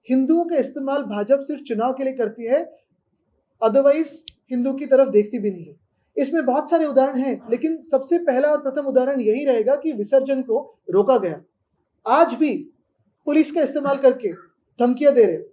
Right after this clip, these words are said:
दबाव, अ, डाल रहे कि इस विसर्जन कीजिए, वो भी आर्टिफिशियल पॉन्ड में कीजिए। बात स्पष्ट है,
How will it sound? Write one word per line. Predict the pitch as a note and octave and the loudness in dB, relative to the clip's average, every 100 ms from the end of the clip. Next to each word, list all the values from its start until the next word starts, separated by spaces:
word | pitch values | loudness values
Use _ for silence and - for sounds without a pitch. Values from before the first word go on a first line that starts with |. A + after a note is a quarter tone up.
| _ | _
दबाव, | G#3+ C#4 C#4+ | 2 4 4
अ, | C#4+ A#3+ A#3 | 2 2 4
डाल | A3+ | 4
रहे | G#3 F#3 | 2 -2
कि | F3 B3+ | -4 -8
इस | G3+ G#3+ | -8 -6
विसर्जन | G#3+ C4 B3+ | 2 2 2
कीजिए, | B3+ B3 B3 | -2 -4 -4
वो | C#4+ B3 | -2 -2
भी | B3+ C4+ | -2 -2
आर्टिफिशियल | C4 G#3+ A#3 A#3 A3+ | -2 -2 -4 -8 -6
पॉन्ड | A3+ G3+ | -4 -4
में | F#3+ | -8
कीजिए। | - F#3+ _ _ _ _ | -14 -20 _ _ _ _
बात | D4 F4 | -4 -4
स्पष्ट | - D4+ D4+ - | 0 0 0 -6
है, | E3+ | -14